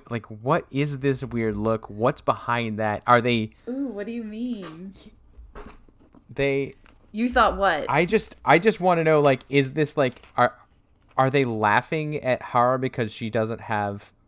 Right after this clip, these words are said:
Speaker 1: prescience? Like, what?
Speaker 2: <laughs> Oh.
Speaker 1: What is it? Like, oh yeah, "How is Aaliyah dressed?" Ghanima asked. "I've not seen her." Hara spoke shortly, turning away. Leto and Ghanima exchanged a look of shared secrets, bent quickly to their breakfast.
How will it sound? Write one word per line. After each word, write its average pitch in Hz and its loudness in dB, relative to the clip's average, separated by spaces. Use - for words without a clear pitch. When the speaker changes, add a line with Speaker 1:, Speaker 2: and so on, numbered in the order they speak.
Speaker 1:
prescience? 233 -4
Like, 123 -2
what? 170 0
Speaker 2:
<laughs> - -4
Oh. 302 4
Speaker 1:
What 214 -2
is 170 2
it? 101 -8
Like, 117 0
oh 147 2
yeah, 123 4
"How 170 4
is 175 0
Aaliyah 180 2
dressed?" 98 -4
Ghanima 101 -4
asked. 95 -6
"I've 117 -2
not 131 0
seen 160 -6
her." 90 -6
Hara 104 0
spoke - -6
shortly, 107 -4
turning 101 -4
away. 95 -4
Leto 123 4
and 110 0
Ghanima 107 2
exchanged 107 -4
a 98 -2
look 101 -4
of 92 -10
shared 98 -4
secrets, - -6
bent - -6
quickly 107 -8
to - -14
their 92 -8
breakfast. - -12